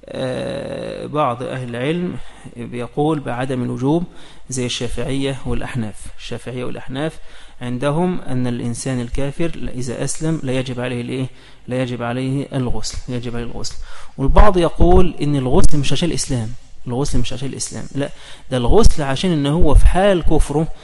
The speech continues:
ده بلا شك كان يذنب، لا سيما ش-، ك-، كلام الشافعية، لو أن إنسان كافر وكان كبير في السن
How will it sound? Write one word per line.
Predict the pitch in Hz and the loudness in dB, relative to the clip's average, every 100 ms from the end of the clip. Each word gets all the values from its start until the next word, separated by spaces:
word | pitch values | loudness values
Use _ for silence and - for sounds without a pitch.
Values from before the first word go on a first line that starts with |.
| - - | -20 -10
ده | 135 180 | -4 -2
بلا | 196 185 | 0 2
شك | 185 - | 4 4
كان | 175 175 | 2 -2
يذنب، | 196 196 160 - - 170 | -2 0 -2 -4 -10 -12
لا | 123 | -10
سيما | 120 131 143 147 | -10 -8 -6 -6
ش-، | 123 | -8
ك-، | - 113 107 | -10 -14 -10
كلام | 131 135 | -8 -6
الشافعية، | - 143 131 127 127 120 | -4 4 6 4 0 -4
لو | 120 | -8
أن | 127 123 | -8 -8
إنسان | 120 113 131 127 | -8 -8 -8 -8
كافر | 123 131 120 135 | -8 -8 4 6
وكان | 127 123 120 | 6 4 0
كبير | 120 131 | -4 -4
في | - | 0
السن | - - 135 | 0 2 -2